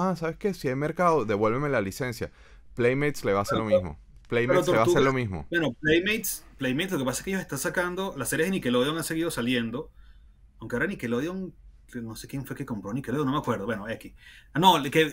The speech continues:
Speaker 2: Tortugas Ninja, ah, bueno, pero es que ese es un cuento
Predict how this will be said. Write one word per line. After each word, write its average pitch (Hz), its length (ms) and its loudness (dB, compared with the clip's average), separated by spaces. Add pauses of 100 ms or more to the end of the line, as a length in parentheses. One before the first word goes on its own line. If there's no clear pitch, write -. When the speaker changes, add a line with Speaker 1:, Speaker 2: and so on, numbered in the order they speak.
Speaker 2:
Tortugas 151 340 2
Ninja, 151 280 4
ah, 156 60 8
bueno, 151 200 4
pero 113 100 -8
es - 40 -12
que - 60 -6
ese - 100 -2
es 156 80 0
un 160 60 -2
cuento 160 920 0